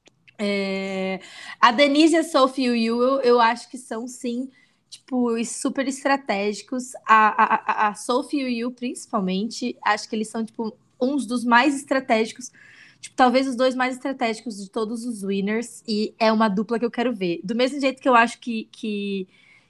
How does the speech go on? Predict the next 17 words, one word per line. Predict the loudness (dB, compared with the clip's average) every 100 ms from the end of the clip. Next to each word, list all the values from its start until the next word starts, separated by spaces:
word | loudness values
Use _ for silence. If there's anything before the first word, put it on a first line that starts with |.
| _
Kim | 0 4 4 4 0 -6 -4
e | 0 2 0 0 -4
Jeremy | 4 6 8 6 2 0
têm | -2
tudo | -2 2
a | 2
ver | 2 0 0
e |
podem | 0 -2 -2
ser | -4 -6
um | -4
casal, | -4 -2 -4
tipo, | -8 _
que | -10
vai | -6
jogar | -6 -4 -6
junto, | -6 -10 -10 -8